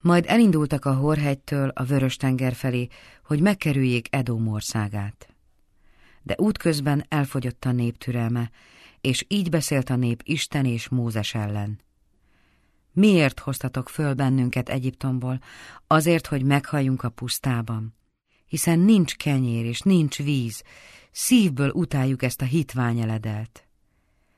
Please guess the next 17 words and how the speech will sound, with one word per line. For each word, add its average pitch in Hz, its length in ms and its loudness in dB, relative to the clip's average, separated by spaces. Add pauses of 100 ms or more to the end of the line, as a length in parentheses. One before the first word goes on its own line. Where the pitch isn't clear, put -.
(280)
Ezért 139 380 2
az 131 140 -2
Úr 170 280 0 (340)
mérges 160 480 6
kígyókat 120 540 -4
küldött 120 440 -6
a 123 60 -4
népre, 117 480 -2 (680)
és 143 220 -2
azok 139 220 -2
megmarták 143 720 0
a 147 40 -2
népet, 139 500 -4 (520)
úgyhogy 160 300 -2
sokan 139 420 0
meghaltak 110 600 -4
Izraelből. 104 760 -6